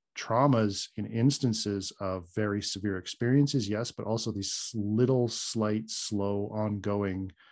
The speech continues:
low-level traumas happened all the time. So I was diagnosed with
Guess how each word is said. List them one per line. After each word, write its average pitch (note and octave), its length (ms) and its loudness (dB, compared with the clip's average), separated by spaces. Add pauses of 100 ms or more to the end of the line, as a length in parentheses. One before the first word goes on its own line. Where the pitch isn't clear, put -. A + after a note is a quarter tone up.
(460)
low-level G#2 560 2
traumas - 560 -10 (380)
happened G2+ 280 -2
all F2 80 -6
the F#2 80 -10
time. G2 400 -8
So G2 480 0
I A2 140 2
was G#2 160 2
diagnosed G#2 720 -2
with G2 220 -6